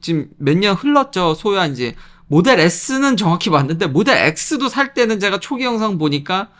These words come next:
잘 맞았더라고요. 근데 쓰다 보니까 저게 진짜, 저게 좀 틀어져서 저는 계속 진짜 이제 알고 보니까,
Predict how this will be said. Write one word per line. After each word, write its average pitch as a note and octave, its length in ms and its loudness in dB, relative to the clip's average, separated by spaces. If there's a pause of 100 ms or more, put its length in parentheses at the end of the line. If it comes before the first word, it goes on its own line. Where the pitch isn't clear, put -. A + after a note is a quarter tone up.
(240)
잘 B3 240 -2
맞았더라고요. E3+ 1080 0
근데 A3+ 680 -2 (500)
쓰다 - 440 -2
보니까 A#3+ 400 -4
저게 G#3 360 -6
진짜, G#3+ 400 -4
저게 F#3+ 220 -8 (100)
좀 G#3+ 220 -8
틀어져서 E3 720 -4
저는 F#3 220 -6
계속 E3+ 280 -4
진짜 F3+ 240 -2
이제 E3+ 140 2
알고 F#3 340 4
보니까, D3 580 0